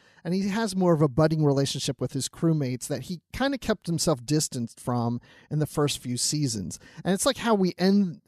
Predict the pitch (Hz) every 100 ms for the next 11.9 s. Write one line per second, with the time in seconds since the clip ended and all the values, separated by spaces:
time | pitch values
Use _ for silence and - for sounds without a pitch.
0 | - 156 135 - 170 151 143 123 180 170
1 | 143 143 160 143 139 - 240 214 175 143
2 | 151 - 170 143 175 - 202 175 156 139
3 | 160 156 135 139 - - 170 160 151 127
4 | 110 - _ _ _ - 156 135 127 -
5 | 180 - 117 104 - _ _ _ _ _
6 | - 170 147 165 175 92 120 175 175 226
7 | 226 175 196 165 170 156 135 156 156 170
8 | 156 - 196 202 311 - - 202 180 190
9 | 180 160 160 151 139 180 175 160 139 170
10 | - 180 135 151 170 160 139 135 131 123
11 | - 113 - - 90 - 131 -